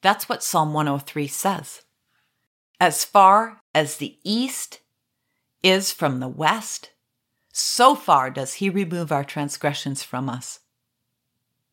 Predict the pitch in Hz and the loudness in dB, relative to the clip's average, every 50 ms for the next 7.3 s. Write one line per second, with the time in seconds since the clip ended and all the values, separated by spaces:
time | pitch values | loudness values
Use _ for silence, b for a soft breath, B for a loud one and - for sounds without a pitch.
0 | _ _ _ _ _ _ _ _ _ _ _ _ _ _ _ - 190 185 175 170 | _ _ _ _ _ _ _ _ _ _ _ _ _ _ _ 2 2 4 4 2
1 | 165 - - - - 269 285 285 - 320 - - - 214 175 196 - 143 - - | 0 -2 -4 0 0 2 2 2 -2 -6 -4 0 2 2 2 2 -2 -8 -4 -2
2 | 151 135 139 - - - - 131 131 - - - 170 180 170 208 214 - - - | -2 -2 -2 -4 -8 -10 -10 -12 -10 -8 -4 -2 -2 0 0 -2 -2 -2 -2 -2
3 | 240 240 - - 151 131 127 - - - - - _ _ _ _ _ _ _ _ | -4 -2 0 2 2 2 2 -2 -8 -10 -12 -14 _ _ _ _ _ _ _ _
4 | _ _ _ _ _ _ _ _ _ _ _ - 180 202 208 - - - - 302 | _ _ _ _ _ _ _ _ _ _ _ 6 6 6 4 2 -2 -2 2 2
5 | 262 220 180 131 139 139 - - - _ _ _ _ _ _ _ _ _ - 175 | 2 2 2 -2 -4 -6 -8 -10 -14 _ _ _ _ _ _ _ _ _ 0 0
6 | 165 - - 196 190 - 190 165 156 147 147 175 196 220 220 240 226 233 233 233 | 2 4 2 2 4 2 0 0 0 4 4 6 6 6 4 4 4 4 2 2
7 | - - 247 247 240 233 | 0 0 0 0 0 -2